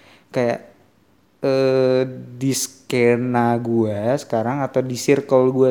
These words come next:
sekarang tuh emang terkenal banget minum-minuman, apa, minum-minuman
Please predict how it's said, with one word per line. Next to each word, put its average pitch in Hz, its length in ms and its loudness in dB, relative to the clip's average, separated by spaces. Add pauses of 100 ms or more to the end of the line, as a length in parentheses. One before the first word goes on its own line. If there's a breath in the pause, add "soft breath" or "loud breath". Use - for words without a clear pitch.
sekarang 110 560 -8
tuh 196 160 -4 (960 loud breath)
emang 151 320 -6
terkenal 175 640 2
banget 147 640 2 (560)
minum-minuman, 147 1000 0
apa, 139 280 4
minum-minuman 147 640 0